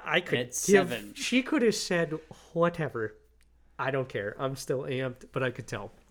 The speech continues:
Speaker 1: And, uh, I get off the phone with her. I'm
Speaker 2: We'll
Speaker 1: like,
Speaker 2: deal with that problem later.
Speaker 1: Yeah,
Speaker 2: <laughs>
Speaker 1: no, no, it wasn't a problem. But I'll take the thirty lashings. I'm getting this buck. And so I have my phone out. I'm like, "I gotta call Frankie.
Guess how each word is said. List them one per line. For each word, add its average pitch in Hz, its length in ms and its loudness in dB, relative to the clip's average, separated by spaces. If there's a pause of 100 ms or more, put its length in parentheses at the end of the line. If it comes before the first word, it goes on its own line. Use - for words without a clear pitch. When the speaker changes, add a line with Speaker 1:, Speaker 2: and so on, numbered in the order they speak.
(360)
Speaker 1:
And, 117 340 -4
uh, 107 260 -2 (1120)
I 180 100 -6
get 185 140 0
off 202 160 0
the - 80 -18
phone 165 200 -2
with 143 120 -8
her. 185 220 -2
I'm 151 80 -6
Speaker 2:
We'll 139 120 -2
Speaker 1:
like, 156 60 -6
Speaker 2:
deal 165 120 2
with 113 140 -8
that 123 200 -6
problem 104 240 -12
later. 110 160 -10
Speaker 1:
Yeah, 135 200 0
Speaker 2:
<laughs> - 40 -10
Speaker 1:
no, 151 220 0 (260)
no, 151 220 0
it 156 40 -2
wasn't 143 280 2
a - 20 -10
problem. 101 340 -8
But 139 160 -2
I'll 143 300 2
take 139 240 -2
the 113 300 -6
thirty 120 300 -2
lashings. 110 540 -2
I'm 113 140 -6
getting 113 200 -4
this 107 120 -8
buck. 135 340 -4 (540)
And 131 320 -2 (300)
so - 180 -4
I 143 60 -2
have 185 160 -4
my 226 100 0
phone 160 260 -4
out. 147 140 -6
I'm 139 100 -12
like, 117 200 -8 (100)
"I - 60 -16 (100)
gotta 110 140 -18
call - 180 -20
Frankie. 139 560 -8